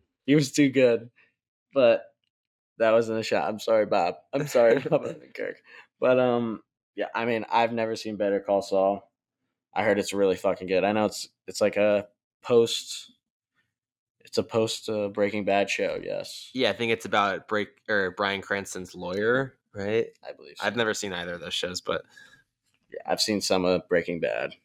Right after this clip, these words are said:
Speaker 1: but
Speaker 2: Mm.
Speaker 1: I haven't otherwise. Uh, Best Actress in a Drama Series. Sharon Horgan, Melanie Lynskey, Elizabeth Moss, Bella Ramsey, Kerry Russell, and Sarah Snook. I've only seen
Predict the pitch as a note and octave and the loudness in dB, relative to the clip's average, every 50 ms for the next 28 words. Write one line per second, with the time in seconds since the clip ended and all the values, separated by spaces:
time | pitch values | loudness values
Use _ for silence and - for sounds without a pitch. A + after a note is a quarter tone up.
0 | _ - F#2 F#2 F2+ F2+ F#2 - C2+ A#1+ - E2 D#2 - - - - - - - | _ -6 -2 -2 -2 -2 -4 -6 -8 -8 -8 -10 -10 -12 -10 -12 -12 -12 -14 -16
1 | - _ _ _ _ _ _ - G#2 G#2 G#2 G2+ F2+ B2 C3+ C#3+ C#3 A#2+ A#2 A#2 | -18 _ _ _ _ _ _ -6 -4 -4 -2 -2 0 0 0 2 2 2 2 2
2 | A#2 - A#2 - - G#2 G2+ F#2+ F2+ G2+ G2 G2 F#2+ F2+ - - F#2+ F2+ E2+ E2 | 2 0 -4 -6 -6 -6 -6 -4 -4 -4 -4 -4 -4 -6 -6 -4 -4 -4 -4 -4
3 | E2 - - - _ _ _ _ _ _ _ _ _ _ _ - - - B2 A#2+ | -6 -8 -10 -10 _ _ _ _ _ _ _ _ _ _ _ -10 -6 -4 0 0
4 | B2 B2 B2 B2 B2 A#2+ A#2+ A#2 A#2+ A#2 A2+ A2+ A#2 A2+ A2 _ _ _ _ _ | 0 0 0 0 0 0 0 0 -2 -4 -4 -4 -6 -8 -12 _ _ _ _ _
5 | - G#2+ A2 A2+ A2+ A#2 A2+ A2+ A2+ - _ _ - G#2 G#2+ G#2 G2+ - - G#2 | -4 0 2 4 4 4 4 2 0 -2 _ _ -4 -2 -2 -2 -2 -2 0 2
6 | G#2 G#2 G2+ G2 G2+ G2+ - _ _ _ _ _ _ _ _ _ _ _ - - | 4 4 4 2 0 -6 -16 _ _ _ _ _ _ _ _ _ _ _ -10 -6
7 | F#2+ G#2 G#2+ G#2 A2 G2+ G2+ G#2 - - G#2 G#2 G2+ G2+ G#2 G2+ - - - - | -2 -2 -2 -2 -2 -2 -2 -2 -2 -2 -2 0 2 2 0 -2 -4 -6 0 2
8 | G2+ G#2 G#2 G#2 G#2 G#2 G#2 G#2 G2 G#2 A2 G#2+ G#2 - _ _ _ _ _ - | 2 4 4 4 2 0 0 -2 -4 -4 -6 -6 -8 -8 _ _ _ _ _ -2
9 | - A#2 G#2+ G#2+ G2+ G2 G2 G2 F#2+ - - G2+ G2 F#2+ - - E2+ E2 F2 F2 | 2 2 4 4 4 4 2 2 2 0 0 0 0 -2 -2 -4 -6 -6 -6 -8
10 | F2 D#2 - - - F#2 F2+ F2+ E2+ - - - F#2 F2+ E2+ D#2+ - - _ _ | -8 -8 -8 -2 0 2 2 2 2 0 -2 -2 0 -2 -2 -2 -6 -14 _ _
11 | _ _ _ _ _ _ _ _ _ _ _ _ _ _ _ _ _ _ _ _ | _ _ _ _ _ _ _ _ _ _ _ _ _ _ _ _ _ _ _ _
12 | _ _ - - G#2 A#2 B2 C3 C3 C3 B2+ B2 - - A#2+ A2 G#2+ G#2+ A#2 A#2+ | _ _ -4 0 0 0 2 2 0 0 -2 -4 -4 -4 -4 -2 -2 -2 -2 -2
13 | A#2+ A#2+ | -4 -6